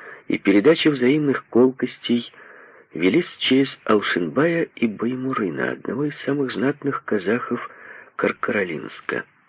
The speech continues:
Сегодня, видимо, Алшенбай приехал, чтобы сообщить, куда гнёт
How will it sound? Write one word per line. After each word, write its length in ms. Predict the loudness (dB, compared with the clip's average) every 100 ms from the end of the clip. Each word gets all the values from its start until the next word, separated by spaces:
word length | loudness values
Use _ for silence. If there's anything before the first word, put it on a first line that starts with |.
| _ _ _ _ _ _ _ _ _ _ _ _ _ _ _ _ _ _ _
Сегодня, 460 | -4 2 2 4 2
видимо, 420 | 2 0 -4 -6 _
Алшенбай 640 | 0 0 0 -4 -2 0 0
приехал, 560 | 0 0 0 0 -4 -6 -16 -20 -20 -8
чтобы 300 | 0 2 0
сообщить, 640 | 0 -2 -2 -2 -2 -6 -20 -20 -20 -20 _
куда 340 | -6 0 2
гнёт 460 | 2 -4 -8 -8 -8